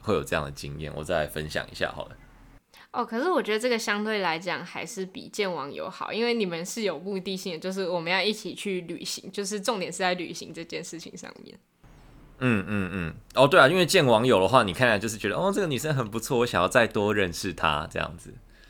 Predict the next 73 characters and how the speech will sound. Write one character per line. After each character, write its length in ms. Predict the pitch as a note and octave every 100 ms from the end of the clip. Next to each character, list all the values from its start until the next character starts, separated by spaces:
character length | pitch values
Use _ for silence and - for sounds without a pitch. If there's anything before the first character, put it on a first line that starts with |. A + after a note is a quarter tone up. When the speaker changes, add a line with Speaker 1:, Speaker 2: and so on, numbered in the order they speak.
| - - - -
Speaker 2:
欸， 140 | - B3+
而 100 | B3
且 120 | G#4
我 100 | A#3+
其 180 | G#3 A3+
实 160 | A3+ A3+
有 160 | G#3+
点 180 | A3+ F#3+ F#3
不 120 | G#3+
知 160 | G3+
道 180 | G#3 G3+
要 180 | G#3 G3+
跟 340 | G3+ F#3+ F#3 F#3
刚 260 | F3 F3
认 240 | F#3 F3+ E3+
识 220 | - E3+
的 120 | G2+
人 240 | C2+ -
讲 160 | - - -
什 140 | -
么。 60 | - - - - _ - - - - - - - - - - - - - -
Speaker 1:
可 100 | -
是 100 | C3+
你 60 | G#3
们 120 | A2+
在 100 | C3
网 120 | C#3+
络 80 | G2
上 140 | A#2+
一 40 | G#2+
定 80 | A2
会 100 | G#2
聊 180 | D#2+
天 180 | D#2 F2
吧？ 140 | F2 D2+
就 80 |
是 80 | G#2
延 200 | G#2+ E2+
续 180 | D#2+ G#2
话 180 | F#2 E2
题 240 | D2+ -
啊， 220 | G1+ - - -
或 140 | - D#3+
者 60 |
是 100 | C#3
你 120 | B2+
一 40 | A#2
开 160 | A2+
始 140 | A2+ F#2+
那 140 | G#2
个 120 | G2
date 260 | F#2 G2+ E2
一 80 | E2
定 200 | F2+ F#2
有 100 | D2
一 40 |
个 100 | D2
purpose 500 | D2+ E2+ D2 D#2+ -
吧？ 120 | - -
比 80 | E2+
如 40 |
说 140 | G#2
像 140 | G2 A2+
我 60 |
们 80 | E2
第 120 | E2
一 40 | F#2+
次 140 | G2
是 120 | E2+
要 100 | F#2
去 80 | F2
看 240 | F2+ G2 D2
展。 220 | - -